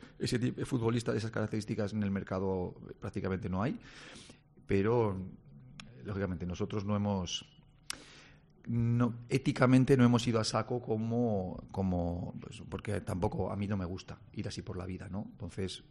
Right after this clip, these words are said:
él, él, él tiene su contrato, pertenece al San Fernando, es un, es un gran club y seguirá su camino por lo menos hasta junio, ¿no? Y ahí ya, pues, si él, que creo que lo que le queda de contrato es este año, pues ya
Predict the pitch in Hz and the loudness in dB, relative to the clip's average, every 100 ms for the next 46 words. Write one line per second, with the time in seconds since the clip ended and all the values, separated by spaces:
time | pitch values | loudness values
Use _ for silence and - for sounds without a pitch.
0 | - - 92 92 92 90 - 110 98 - | -18 -10 -6 -6 -6 -8 -8 -10 -10 -8
1 | 104 - 117 117 104 98 147 170 175 - | -8 -6 -8 -6 -4 0 0 0 -2 -4
2 | - - - 104 - 101 101 104 95 101 | -10 -20 -10 -6 -2 -2 -2 -4 -4 0
3 | 143 156 160 156 - - 107 101 98 - | 2 4 6 4 0 -2 2 2 2 0
4 | 101 110 104 107 - - 107 101 98 160 | -2 0 0 0 -4 -2 0 0 4 6
5 | 214 - - - - 107 - 98 101 101 | 6 2 -8 -8 -8 -6 -4 -2 0 0
6 | 98 98 104 120 139 151 104 95 104 113 | 0 -2 0 2 2 0 -2 -2 -2 -2
7 | 104 82 127 92 104 - - 104 95 98 | -4 0 0 2 0 -4 -6 -10 -6 -4
8 | - 101 92 - - - - - - - | -4 -4 -6 -12 -20 -20 -20 -20 -14 -4
9 | 101 101 107 110 - 101 110 107 104 104 | 0 2 2 0 -4 -4 -2 -2 0 -2
10 | 101 101 - 107 101 101 98 98 101 107 | -2 -4 -6 -4 -4 -4 -4 -6 -6 -8
11 | 117 113 123 120 95 95 92 | -8 -6 -6 -6 -4 -2 -2